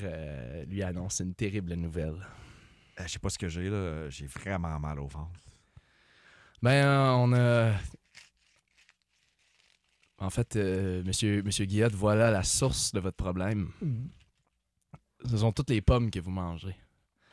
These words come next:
Speaker 1: En fait, euh, toutes les, les noyaux de pommes contiennent une très petite quantité, euh,
Speaker 2: De cyanure.
Speaker 1: exactement, qui s-, qui est un élément très dangereux pour l'être humain, qui est un poison. Euh, puis en fait, la quantité de pommes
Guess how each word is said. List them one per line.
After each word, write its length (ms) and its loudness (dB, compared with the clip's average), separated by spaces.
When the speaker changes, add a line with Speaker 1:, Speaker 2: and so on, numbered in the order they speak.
Speaker 1:
En 60 -2
fait, 260 0
euh, 240 2
toutes 160 2
les, 240 2
les 140 0
noyaux 280 2
de 80 -12
pommes 280 6
contiennent 540 0
une 400 0
très 200 2
petite 340 0
quantité, 680 2
euh, 260 2
Speaker 2:
De 60 0
cyanure. 480 -4
Speaker 1:
exactement, 680 0
qui 240 0
s-, 580 0
qui 60 -8
est 100 -6
un 140 0
élément 320 0
très 160 0
dangereux 720 0
pour 260 0
l'être 320 -2
humain, 260 2
qui 80 -14
est 80 -6
un 60 -4
poison. 480 2
Euh, 360 -4
puis 100 -8
en 120 -6
fait, 140 2
la 80 0
quantité 460 2
de 60 -10
pommes 460 8